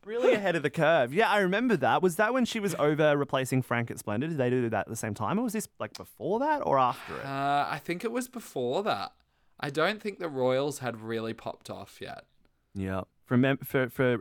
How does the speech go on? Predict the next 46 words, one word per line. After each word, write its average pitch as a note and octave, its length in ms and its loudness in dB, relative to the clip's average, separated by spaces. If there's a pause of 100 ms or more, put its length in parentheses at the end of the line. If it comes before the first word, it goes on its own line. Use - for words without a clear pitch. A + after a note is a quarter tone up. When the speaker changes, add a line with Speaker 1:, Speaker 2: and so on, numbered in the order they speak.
(160)
Speaker 1:
uh, A#2 140 2
reference B2 400 0
for A2+ 80 -2
everyone, G#2+ 360 0 (280)
Good C3 160 2
God A#2+ 180 0
Small A2 240 -2
Club, G2+ 360 0
which - 280 -12
morphed G#2+ 240 -2
into G2+ 120 -2
about G#2+ 200 -2
fifteen G#2+ 340 -4
other F#2+ 140 -4
names G2 320 -4
before G2 200 -6
it - 60 -20
closed, G2 600 -4
was, G2+ 580 -2
um, F#2+ 540 -4 (360)
an A2+ 100 -6
amazing G#2+ 600 0
small F#2+ 300 -6
venue F#2+ 300 -4
in F#2 80 -6
Sydney G2 260 -10
that E2+ 100 -10
fit - 220 -16
probably, G2 220 -8
what G#2 120 -2
do B2 60 0
you G#2+ 60 -2
reckon, G2 240 -6
a - 20 -10
hundred? B2+ 320 -4
Speaker 2:
So G#2+ 260 -8
good. - 320 -20 (320)
Yeah. A#2 140 -2
Speaker 1:
Hundred G#2+ 160 -2
fifty? F3+ 320 -12
Speaker 2:
Tiny. A2 520 -6 (440)
Tiny. F#2 480 -12 (560)
Speaker 1:
I A2 60 -6
remember A#2 300 2
we A2+ 140 0
saw, G#2+ 440 2